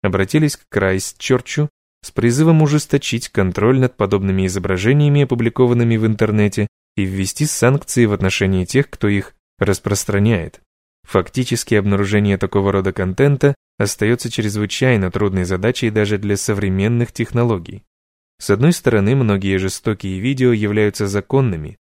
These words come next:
отрывки из голливудских фильмов, кадры из видеоигр или даже видеоролики со стрельбой по мишеням.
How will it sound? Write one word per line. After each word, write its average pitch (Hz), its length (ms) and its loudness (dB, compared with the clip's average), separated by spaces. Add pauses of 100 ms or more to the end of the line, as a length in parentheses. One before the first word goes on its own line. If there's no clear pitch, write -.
(140)
отрывки 104 500 -2
из 104 140 0
голливудских 98 640 -2
фильмов, 127 500 -2 (280)
кадры 120 340 2
из 95 120 0
видеоигр 95 680 -2 (380)
или 143 220 2
даже 131 440 4
видеоролики 104 800 0
со 127 160 -4
стрельбой 107 520 0
по 95 100 -6
мишеням. 107 640 0